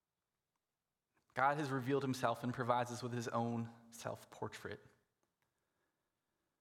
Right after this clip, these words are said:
And we need to be reminded that our, our circumstances,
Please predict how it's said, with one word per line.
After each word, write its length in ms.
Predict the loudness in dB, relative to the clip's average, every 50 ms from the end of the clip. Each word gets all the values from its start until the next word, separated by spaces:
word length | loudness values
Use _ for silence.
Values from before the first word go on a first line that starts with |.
| _ _ _ _ _ _ _ _ _ _ _ _ _ _ _ _ _ _ _ _ _ _ _ _ _ _ _ _ _ _ _ _ _ _ _ _ _ _ _ _ _ -4
And 100 | -2 0
we 80 | 2 2
need 100 | 2 0
to 60 | 2
be 140 | 2 4 4
reminded 520 | 4 6 6 6 6 6 4 2 2 2
that 100 | 4 6
our, 300 | 6 6 6 4 4 2 2
our 160 | 4 4 4 2
circumstances, 760 | 0 -2 -2 0 0 0 -2 0 0 0 0 0 -4 -6